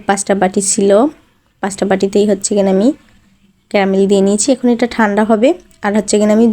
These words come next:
জুল দুধটা এখন এই পাতিলে উঠাই দিয়ে যাব, দিয়ে হচ্ছে কিনা আমি কাপড় চোপড় ভিজাইছি,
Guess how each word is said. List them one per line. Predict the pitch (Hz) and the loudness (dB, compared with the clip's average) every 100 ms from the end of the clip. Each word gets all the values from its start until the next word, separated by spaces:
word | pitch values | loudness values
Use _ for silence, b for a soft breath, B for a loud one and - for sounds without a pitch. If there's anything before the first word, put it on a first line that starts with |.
| 214 | 2
জুল | 262 262 B B B - | 2 2 B B B -6
দুধটা | 220 233 - 214 | 0 0 0 -2
এখন | 202 214 202 | 0 -2 0
এই | 196 196 | 0 0
পাতিলে | 190 190 185 | -4 0 0
উঠাই | 180 175 170 | 2 0 2
দিয়ে | 170 | 2
যাব, | 170 165 175 - _ _ _ _ _ _ _ _ _ _ _ _ _ _ - | 0 -2 -4 -6 _ _ _ _ _ _ _ _ _ _ _ _ _ _ -4
দিয়ে | 233 254 | 2 2
হচ্ছে | 226 | 2
কিনা | 233 220 | 0 0
আমি | 220 | -2
কাপড় | 196 202 | -4 -4
চোপড় | 226 208 | -2 0
ভিজাইছি, | 214 196 202 | 2 2 0